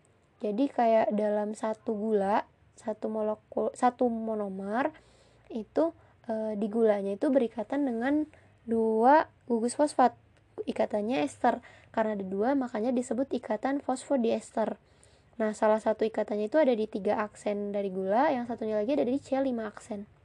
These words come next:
Kalau monomer fosfatnya itu ada yang di nomor C lima aksen, eh,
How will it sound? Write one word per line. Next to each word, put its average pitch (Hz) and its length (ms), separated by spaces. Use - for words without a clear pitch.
Kalau 233 320
monomer 233 320
fosfatnya 220 880
itu 277 240
ada 247 320
yang 262 240
di 233 80
nomor 220 400
C 269 100
lima 220 380
aksen, 302 400
eh, 220 220